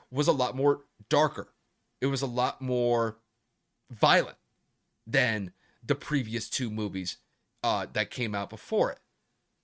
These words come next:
And then you transition to the trilogy that they just came out with Disney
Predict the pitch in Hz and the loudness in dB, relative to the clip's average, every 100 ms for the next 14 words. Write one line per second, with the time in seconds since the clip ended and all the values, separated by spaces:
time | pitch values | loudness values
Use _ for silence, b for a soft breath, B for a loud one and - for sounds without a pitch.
0 | _ _ _ _ _ - 151 143 160 156 | _ _ _ _ _ 0 2 4 4 2
1 | 156 165 139 127 202 175 147 - 147 135 | -4 -2 0 2 2 2 -4 -4 -2 -2
2 | 135 - 127 123 156 147 139 135 120 135 | -6 -4 -4 0 2 2 0 -2 -2 -4
3 | 123 - 131 120 120 123 - 233 262 160 | -4 -4 -4 -2 -2 -4 -4 -2 0 0
4 | 135 117 | -4 -6